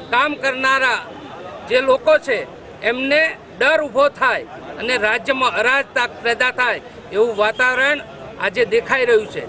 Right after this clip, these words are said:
આમ તો લોકોને બહારથી શાંત દેખાતું રાજ્ય કહેવાતું આવું કેરાલા રાજ્ય આજે આપણે જાણીએ છીએ કે છેલ્લા થોડા દિવસોમાં જ બસો પચાસથી વધુ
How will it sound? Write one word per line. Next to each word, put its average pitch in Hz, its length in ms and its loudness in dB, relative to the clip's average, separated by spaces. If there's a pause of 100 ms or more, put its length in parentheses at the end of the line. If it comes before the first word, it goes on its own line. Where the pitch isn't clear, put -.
(360)
આમ 226 200 -2
તો 240 180 2
લોકોને 240 520 2
બહારથી 240 540 -2
શાંત 262 400 0
દેખાતું 247 580 -2
રાજ્ય 240 280 0
કહેવાતું 233 520 -2 (520)
આવું 233 280 0
કેરાલા 240 440 2
રાજ્ય 233 500 0 (480)
આજે 202 240 0
આપણે 226 280 0
જાણીએ 240 380 0
છીએ 277 240 2 (360)
કે 165 80 0
છેલ્લા 262 560 2 (540)
થોડા 262 260 2
દિવસોમાં 302 600 2
જ 240 100 -16
બસો 240 260 2
પચાસથી 269 720 0
વધુ 247 320 0